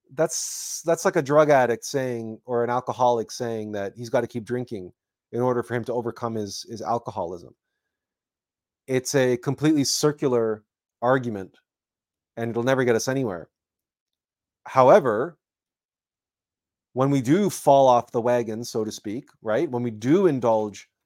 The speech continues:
our ego, when we do lose our temper, when we do find ourselves indulging fear or lust or greed or envy or any ego gets the best of us, we need to be in observation of that.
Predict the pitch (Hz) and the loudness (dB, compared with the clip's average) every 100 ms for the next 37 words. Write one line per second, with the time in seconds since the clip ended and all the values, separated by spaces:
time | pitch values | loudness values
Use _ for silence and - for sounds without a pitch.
0 | - 113 113 117 113 107 143 196 165 127 | -8 -6 -2 -2 -4 -2 0 4 2 2
1 | 110 - 107 107 110 127 _ _ - 113 | -2 -4 -10 -4 -6 -6 _ _ -12 -6
2 | 113 175 - 143 131 117 110 - 110 107 | -2 -2 0 0 2 0 0 -2 0 0
3 | - _ _ _ - 127 123 120 123 117 | -4 _ _ _ -8 -4 0 2 2 0
4 | 113 - - 123 123 139 110 113 107 104 | -6 -8 -4 0 2 2 0 0 0 -2
5 | - _ 110 117 135 - 123 110 101 117 | -8 _ -4 0 0 -4 -6 -6 -4 -2
6 | 131 135 113 104 127 131 139 113 - 151 | 0 2 2 0 -2 0 0 0 -2 -2
7 | 202 185 - _ _ - 165 170 143 123 | 0 0 -4 _ _ -2 0 2 4 4
8 | 120 147 - 127 110 143 - 110 92 117 | 2 -2 -2 -4 0 0 0 -6 -6 -6
9 | - - _ _ _ 113 120 156 214 120 | -10 -16 _ _ _ -6 0 2 0 -2
10 | 127 120 117 113 117 170 214 131 95 87 | -2 0 0 0 2 2 0 -8 -8 -10